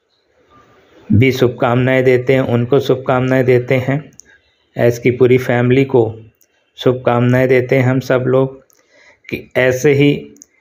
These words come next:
दिन दूनी रात चौगनी तरक्की होती रहे on passive के अंदर। जितने फाउंडर साथी आए हैं, उनका जो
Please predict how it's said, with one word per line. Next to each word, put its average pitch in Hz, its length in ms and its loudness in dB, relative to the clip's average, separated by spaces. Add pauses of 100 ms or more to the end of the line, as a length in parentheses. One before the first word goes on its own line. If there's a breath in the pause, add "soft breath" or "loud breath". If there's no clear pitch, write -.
(240 soft breath)
दिन 135 300 2
दूनी 135 320 4
रात 120 280 2
चौगनी 123 460 2
तरक्की 117 420 -2
होती 123 380 2
रहे 123 300 2 (140)
on 123 220 -2
passive 127 420 0
के 131 80 0
अंदर। 123 440 -2 (560 loud breath)
जितने 131 540 0
फाउंडर 143 440 0
साथी 127 460 0
आए 113 200 0
हैं, 101 340 -4 (960 soft breath)
उनका 143 360 2
जो 143 480 2